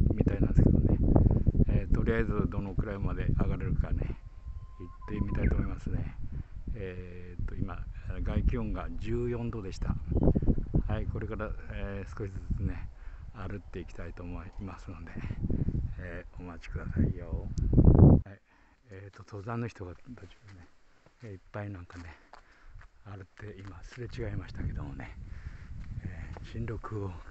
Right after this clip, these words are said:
新緑見ながらっていうかね、えー、頂上まで若い人が今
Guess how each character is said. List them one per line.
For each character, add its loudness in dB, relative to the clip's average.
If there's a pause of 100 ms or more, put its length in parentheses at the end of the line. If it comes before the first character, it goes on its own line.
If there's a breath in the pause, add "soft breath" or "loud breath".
(680 loud breath)
新 -4
緑 -6
見 -4
な -4
が -6
ら -6
っ -4
て -14
い -10
う -14
か -8
ね、 -6 (560 loud breath)
え -2
ー、 -10
頂 0
上 2
ま 0
で -2 (720 loud breath)
若 -2
い 0
人 -4
が -4
今 0